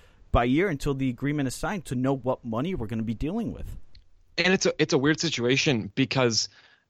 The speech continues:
Speaker 2: as Armand pointed out, we are seeing some teams come in and splash cash, right? We're seeing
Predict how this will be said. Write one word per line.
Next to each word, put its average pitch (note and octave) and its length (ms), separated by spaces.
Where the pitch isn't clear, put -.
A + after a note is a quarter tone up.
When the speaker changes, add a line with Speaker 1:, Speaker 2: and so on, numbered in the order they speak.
Speaker 2:
as C3+ 220
Armand C3 320
pointed A#2 260
out, B2 140
we A2+ 180
are C3+ 180
seeing B2 400
some A#2 260
teams A2 340
come A2+ 220
in A2+ 120
and A2+ 160
splash A#2 460
cash, G#2+ 540
right? A2+ 160
We're A#2+ 100
seeing B2 380